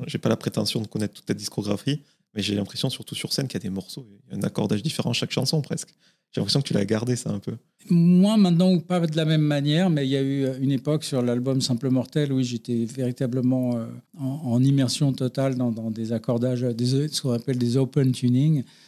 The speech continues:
Speaker 2: Surtout, j'ai eu une grande phase où j'étais, euh, très fan de Chris Whitley. Je, j'essaie de, de jouer toutes ses chansons. Et, et Chris Whitley avait un accordage différent à chaque chanson, donc c'était très, <laughs> très, très compliqué. Et là encore, il n'y avait pas d'image, il fallait tout le faire par, d'oreille.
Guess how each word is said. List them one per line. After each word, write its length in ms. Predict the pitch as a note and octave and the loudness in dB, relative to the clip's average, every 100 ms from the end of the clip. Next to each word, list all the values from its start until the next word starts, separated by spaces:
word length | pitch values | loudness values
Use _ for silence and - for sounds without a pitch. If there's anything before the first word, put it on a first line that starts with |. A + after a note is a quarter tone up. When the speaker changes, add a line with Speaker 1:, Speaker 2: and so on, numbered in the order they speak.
| _ _ - | _ _ -6
Speaker 2:
Surtout, 480 | - - D3+ F#3+ F3 | -2 0 0 2 2
j'ai 180 | D3 | 4
eu 20 | C#3+ | 2
une 120 | C3+ | 2
grande 320 | C3 E3 E3 | 2 2 2
phase 400 | E3 D#3+ D#3+ C3+ | 2 0 2 0
où 80 | B2+ | -2
j'étais, 460 | B2 A#2 C#3+ C3+ C3+ | -2 -2 -2 0 0
euh, 240 | A2+ A2 - _ _ - | -2 -4 -10 _ _ -4
très 180 | D#3 C3+ | -2 0
fan 240 | D#3+ D3+ | 2 4
de 100 | C3 | 2
Chris 300 | - D3+ - | 2 -2 0
Whitley. 460 | C#3+ A#2+ D3+ D#3+ D3 | -2 0 2 2 2
Je, 160 | A#2+ C3+ - | 0 -4 -4
j'essaie 360 | C#3+ C3 E3 | -2 2 2
de, 200 | D3 C3+ | 2 0
de 120 | B2 C3 | 0 0
jouer 200 | C3 D3 | 2 0
toutes 160 | D#3+ | 0
ses 120 | C3 | -2
chansons. 360 | B2 C#3 C3 C3 | 0 -2 -2 -2
Et, 60 | A#2+ - - | -2 -6 -8
et 60 | C3+ | -6
Chris 200 | - B2 | -2 -2
Whitley 180 | C3+ D3 | 0 2
avait 220 | D#3+ C3 | 2 2
un 160 | B2+ C3 | 2 2
accordage 580 | B2 D3 B2+ C#3+ C#3+ A2+ _ _ _ B2+ | 2 0 2 2 0 -4 _ _ _ -6
différent 600 | C3+ B2+ C#3+ B2 C#3 B2+ | -4 -2 0 0 0 0
à 180 | A2 | 0
chaque 240 | A2+ C#3+ - | 0 -2 -2
chanson, 440 | C3+ B2 D3+ D3 | -2 0 0 0
donc 180 | C3 A2 | 0 -2
c'était 240 | B2+ - | -6 -10
très, 400 | - - G#2 B2 | -6 -2 0 -2
<laughs> 60 | - | -4
très, 180 | - D3 | -4 -4
très 220 | - D3+ | -2 -6
compliqué. 480 | - A#2 A#2+ D3+ D#3 - - - | -4 -4 0 0 -2 -8 -18 -4
Et 40 | |
là 120 | C3+ C#3+ | 0 2
encore, 260 | C3+ D#3+ | 2 2
il 60 | D#3 | 2
n'y 40 | |
avait 100 | B2+ | 0
pas 160 | B2+ C3 | 0 -4
d'image, 420 | D#3 C#3+ D3+ B2 | 0 0 0 -2
il 60 | A#2 | -6
fallait 200 | B2+ B2 | -6 -4
tout 160 | D#3+ | -4
le 120 | C#3 | -4
faire 280 | A#2+ - C3+ | -6 -4 -6
par, 300 | - A#2 A2+ | -2 -4 -2
d'oreille. 520 | E3 A#2+ B2 C3 A2+ | -4 -4 -2 -2 -2